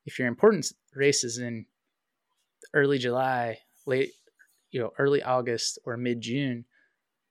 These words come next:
don't overcook it in the winter months. Experience some other race distances, trail half marathons, fifty Ks. <laughs> You know, one of my coaching partners, Chris Brown,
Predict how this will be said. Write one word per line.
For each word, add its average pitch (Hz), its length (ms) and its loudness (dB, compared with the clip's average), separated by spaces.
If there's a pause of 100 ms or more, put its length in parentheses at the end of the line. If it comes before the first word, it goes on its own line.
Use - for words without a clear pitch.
(240)
don't 160 180 4
overcook 156 540 2
it 120 180 0
in 120 80 -10
the 117 60 -6
winter 117 300 -6
months. - 560 -8 (260)
Experience 165 600 0
some 135 100 -2
other 120 320 2
race 113 260 -2
distances, 104 680 -8
trail 117 240 -2
half 120 220 -4
marathons, 110 840 -8 (260)
fifty 185 260 0
Ks. - 500 -8 (220)
<laughs> 233 220 -12
You 127 80 -6
know, 117 260 -2 (160)
one 127 180 -4
of 127 60 0
my 127 100 0
coaching 127 360 -4
partners, 117 420 -6
Chris - 260 -4
Brown, 117 460 -4